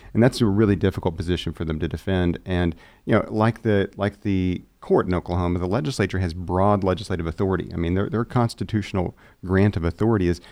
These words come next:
you can basically do whatever you want, uh, on any subject you want,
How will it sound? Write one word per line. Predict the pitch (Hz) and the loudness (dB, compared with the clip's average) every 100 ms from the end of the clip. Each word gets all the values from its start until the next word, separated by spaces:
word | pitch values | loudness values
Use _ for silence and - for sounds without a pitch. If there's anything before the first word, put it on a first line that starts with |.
| - _ - | -20 _ -4
you | 131 | -2
can | 196 127 85 - _ _ | 0 0 0 -8 _ _
basically | 139 - 117 - | -6 0 0 0
do | 95 104 | 0 2
whatever | 110 107 92 | 2 2 2
you | 87 | 2
want, | 90 135 117 - _ _ | 2 2 0 -4 _ _
uh, | 95 90 | -4 0
on | 101 - | 2 2
any | 143 156 | 2 2
subject | 117 - 160 104 - | 2 -2 -2 -2 -2
you | 85 | 0
want, | 90 | 0